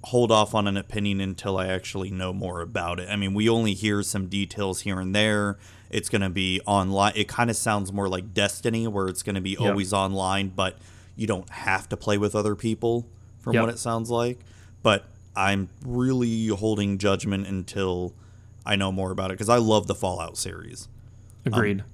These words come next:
Speaker 1: Fallout Three and New Vegas are some of my favorites. I do like the older ones. It's just those haven't aged as well.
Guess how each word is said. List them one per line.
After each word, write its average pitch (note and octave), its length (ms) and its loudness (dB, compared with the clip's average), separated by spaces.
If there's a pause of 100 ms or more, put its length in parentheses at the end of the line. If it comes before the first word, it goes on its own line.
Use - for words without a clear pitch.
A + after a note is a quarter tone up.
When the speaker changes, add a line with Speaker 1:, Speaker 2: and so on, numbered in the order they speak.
(340)
Speaker 1:
Fallout G#2+ 420 4
Three G#2 320 -2
and G2+ 100 0
New G2+ 120 0
Vegas F#2+ 480 -2
are F#2 180 -4
some G2 260 -2
of F#2+ 80 0
my G2 120 2
favorites. F#2+ 440 -4
I G2 80 -2
do G#2+ 180 0
like G#2 200 4
the G#2 120 0
older F#2+ 280 -2
ones. F#2 460 -6 (320)
It's A#2 220 -2
just A2 300 -2
those G#2 220 -2
haven't G2 340 -2
aged F#2 360 -4
as F2 160 -8
well. F2+ 300 -10